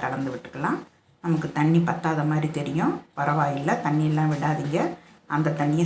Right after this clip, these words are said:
சரியா போயிடும். நல்லா கலந்து விட்டுக்கோங்க.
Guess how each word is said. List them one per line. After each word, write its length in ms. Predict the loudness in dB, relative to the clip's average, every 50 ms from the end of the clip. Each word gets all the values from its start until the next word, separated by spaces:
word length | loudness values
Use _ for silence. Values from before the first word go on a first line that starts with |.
| 2 0
சரியா 240 | 0 0 0 -2 -4 -4
போயிடும். 340 | -4 -4 -2 0 0 0 -2 -2 -8 -14 -20 -20 _ _ _ -20 -20 -20 _ _ _ _ _ _ -20 -20 -20 -20 -20 -20 _ _ _ _ _ _ _ 2
நல்லா 200 | 4 6 6 6 6 6
கலந்து 260 | 4 2 2 2 2 0
விட்டுக்கோங்க. 420 | -2 -4 -6 -6 -4 -2 -2